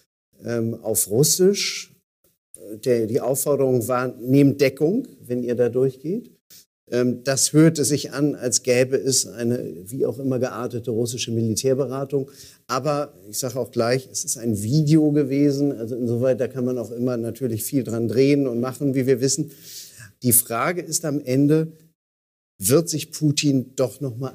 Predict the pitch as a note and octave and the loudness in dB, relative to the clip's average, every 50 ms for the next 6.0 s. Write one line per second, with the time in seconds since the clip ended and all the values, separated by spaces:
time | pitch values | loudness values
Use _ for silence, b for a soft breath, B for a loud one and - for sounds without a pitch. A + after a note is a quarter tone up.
0 | A2 A#2+ C3 B2 A#2 G#2 - - - - A2 F2+ F#2+ E2+ - - A2+ G2 F#2 F#2+ | -2 0 2 2 2 0 -2 -4 -8 -8 -8 -8 -8 -8 -8 -6 -6 -6 -8 -8
1 | G2+ G2+ F#2+ G2+ G2 G#2 G#2+ A#2 - B2+ A#2 G#2+ A#2 A#2+ B2 A#2+ B2 B2 A2 A2+ | -10 -8 -8 -6 -4 -4 -4 -2 0 0 0 0 -2 -4 -2 0 0 0 0 -2
2 | B2 G#2+ B2 A2+ - A#2+ A#2+ A#2 - C3 A#2 G#2+ G#2+ G#2+ A#2 B2 B2 A#2+ A#2 A#2+ | -2 -2 -2 -2 -2 -4 -8 -8 -6 -6 -6 -4 -4 -4 -4 -4 -4 -4 -4 -4
3 | - A#2+ G2+ G#2 G#2 - - - G#2 - - A2+ G2 G#2+ G#2+ - - A#2 A2+ G#2 | -4 -4 -4 -6 -8 -12 -14 -16 -16 -12 -10 -8 -6 -6 -6 -8 -8 -8 -8 -8
4 | G#2 G2+ A2 G#2 A#2+ C#3 D#3 D#3 C#3 B2 A2 A2+ G#2+ F#2+ A2 B2 A#2 A#2 A#2 G#2+ | -8 -4 -2 2 4 4 4 4 2 0 -2 -6 -6 -4 -2 0 0 0 0 0
5 | G#2+ A2 G#2+ G#2+ A#2+ D3+ D3+ - - A2 - - B2+ A2+ A2+ A2 G2+ G#2 G2+ | -2 0 2 2 4 2 2 0 -2 -4 -2 0 2 2 2 2 2 -2 -4